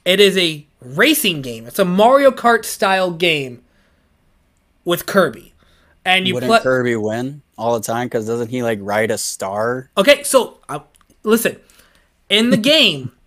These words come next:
Speaker 1: you get, so in the game, you, you are Kirby.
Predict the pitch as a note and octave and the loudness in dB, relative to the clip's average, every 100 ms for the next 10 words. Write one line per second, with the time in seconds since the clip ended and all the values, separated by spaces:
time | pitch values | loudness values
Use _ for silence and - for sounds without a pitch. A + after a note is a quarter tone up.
0 | _ _ _ _ _ _ _ _ - _ | _ _ _ _ _ _ _ _ -20 _
1 | _ - F3 A#3 F#3+ B3+ C4 - - _ | _ -6 0 0 2 0 0 -4 -12 _
2 | _ _ _ _ - - A3+ G#3+ - - | _ _ _ _ -8 2 4 4 -2 -12
3 | G3 A3+ C#4+ A#3+ A#3+ A3 G3+ A3 G3 F#3+ | -2 0 0 2 2 2 0 -2 -2 0
4 | A3+ A#3+ - - D3+ A2+ F2+ | 2 2 0 -2 -4 -4 -16